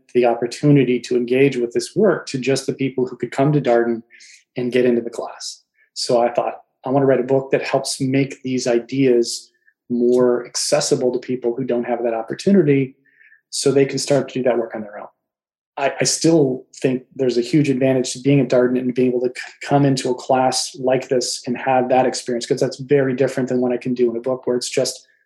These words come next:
somebody reading on their own. But we're trying to help them to see the questions,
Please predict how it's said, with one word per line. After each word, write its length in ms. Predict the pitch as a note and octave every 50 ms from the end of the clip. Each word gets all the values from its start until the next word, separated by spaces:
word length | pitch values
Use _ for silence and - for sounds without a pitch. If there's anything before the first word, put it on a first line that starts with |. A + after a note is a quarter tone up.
| _ _
somebody 400 | - - - D#3 C#3+ C3 C3 C3
reading 320 | B2 B2 B2+ B2 B2 A#2+ A#2+
on 80 | A2+
their 180 | A#2 A2 A2+ A#2+
own. 220 | A2+ A2 A2+ A#2+ - _ _ _ - - - - - - _ _ _ -
But 220 | C3+ C#3 C3+ C#3
we're 120 | C#3+ C3 B2+
trying 480 | - - - C#3 C#3 C3+ C3+ C3+ B2+ B2+ -
to 320 | - C3 B2+ B2+ B2+ B2 - -
help 260 | - - C#3 C3+ -
them 140 | - C3 C3+
to 80 | C3+ C3
see 180 | - - C3+
the 80 | B2+ -
questions, 720 | - C3 B2 A#2+ - - C3 B2 B2 B2 - - - _